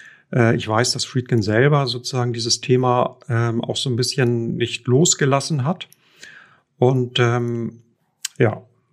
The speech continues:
eine andere lustige Episode, die mir jetzt gerade noch einfällt, ist, äh, Max von Sydow war ja wirklich sehr überzeugter Atheist. Also der hatte mit Religion überhaupt nichts am Hut. Und es gibt ja diese Szene, wo die Megan,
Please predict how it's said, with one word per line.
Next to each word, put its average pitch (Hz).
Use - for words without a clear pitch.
eine 147
andere 143
lustige 147
Episode, 135
die 123
mir 117
jetzt 123
gerade 131
noch 147
einfällt, 127
ist, -
äh, 120
Max 117
von 120
Sydow 127
war 120
ja 110
wirklich 104
sehr 123
überzeugter 117
Atheist. -
Also 117
der 117
hatte 110
mit 107
Religion 113
überhaupt 113
nichts 113
am 101
Hut. 139
Und 135
es 107
gibt -
ja 127
diese 110
Szene, 127
wo 117
die 110
Megan, 120